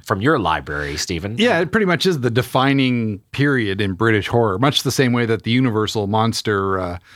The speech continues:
Speaker 2: series with Frankenstein, Dracula, and Bela Lugosi and Boris Karloff is kind of like the defining, uh, foundation for, for classic horror film in, in the States, even though there's certainly antecedents. Um,
Speaker 1: But not
Speaker 2: and
Speaker 1: too many witches in those stories.
Speaker 2: No, no, certainly not.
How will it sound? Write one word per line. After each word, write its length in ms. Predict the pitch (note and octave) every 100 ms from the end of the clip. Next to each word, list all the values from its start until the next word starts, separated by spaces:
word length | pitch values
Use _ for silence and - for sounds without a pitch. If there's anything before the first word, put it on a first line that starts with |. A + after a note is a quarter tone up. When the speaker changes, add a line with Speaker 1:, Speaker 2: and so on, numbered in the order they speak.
| - -
Speaker 2:
series 500 | - C3 A2+ G2+ G2+
with 100 | F2
Frankenstein, 600 | - G#2+ G#2 F#2+ G#2 G2
Dracula, 400 | G2 G2 G2 F#2+ G2+
and 140 | F2+
Bela 240 | G2 G2+
Lugosi 260 | G2 G2 -
and 120 | G2
Boris 220 | G2+ G2+
Karloff 420 | - A#2 A2 G2+ A2
is 80 |
kind 220 | G#2 A#2+ A2+
of 80 |
like 160 | A2+ A2 -
the 80 | G#2
defining, 640 | G#2+ A#2+ A#2 A2 G#2 G2 - - - - _ -
uh, 300 | G#2+ F#2 F#2+ - _ _ _ _ - - - -
foundation 520 | A#2 G#2+ A2 - G2+
for, 380 | - G2+ G2 G2
for 440 | - G#2 G2 F#2 -
classic 380 | - A#2 A2+ G2
horror 240 | - A2+ G2+
film 320 | - G#2+ G2+
in, 140 | G2+
in 160 | - G#2
the 60 | F#2+
States, 260 | C#3 A#2+
even 160 | F#3 D#3+
though 80 | B2
there's 180 | A2
certainly 300 | - C#3 A2+
antecedents. 680 | G#2 A#2 G#2 - G2 F#2 E2+ - - - -
Um, 420 | G#2+ G2+ G2 F#2+
Speaker 1:
But 120 | A2+
not 100 | C#3+
Speaker 2:
and 80 | C#3
Speaker 1:
too 100 | D#3+
many 200 | C3 A2+
witches 340 | G#2 - F#2
in 100 | F2+
those 200 | F#2 A2
stories. 360 | - C#2 - -
Speaker 2:
No, 360 | D#3 E3 G2+ G2+ -
no, 280 | C3 G#2
certainly 260 | G2 C3 A2+
not. 260 | G#2+ F#2+